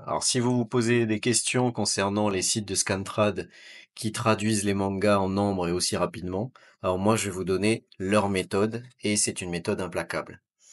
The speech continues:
Donc il est particulièrement orienté vers la jeune génération qui a une forte appétence à la lecture des mangas ou de manhwa.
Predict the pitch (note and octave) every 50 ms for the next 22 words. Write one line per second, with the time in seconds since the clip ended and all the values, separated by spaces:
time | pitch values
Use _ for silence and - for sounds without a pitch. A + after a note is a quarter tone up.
0 | - - - - - _ - G2+ G2 - G#2+ G2 G2+ A#2 A#2 A2+ - C3 B2 -
1 | C3 B2+ B2 B2 B2 B2 A#2+ A2+ A2+ A2+ A2+ A2+ A2 - B2 A#2 G#2 G#2 F#2+ F2+
2 | F#2 F2+ F2+ F2 G2 G#2+ G#2+ G2 G2+ G2 F#2 F#2+ F#2 F#2 F2+ - - A#2 A#2 A#2+
3 | A#2+ - - F2+ F2 E2+ D#2+ - - G2+ F#2 - G2 F2 E2+ F2+ E2+ F2+ G2+ G2
4 | - - E2+ D#2+ D#2+ D#2+ D#2+ D#2 - - G2 G2 F#2+ E2+ D#2+ D#2+ D#2 D#2+ D#2+ D#2+
5 | D#2+ F2 F2+ F2 F2 E2 E2 E2 D#2+ D#2 D#2+ D#2+ D2+ D2+ D#2+ -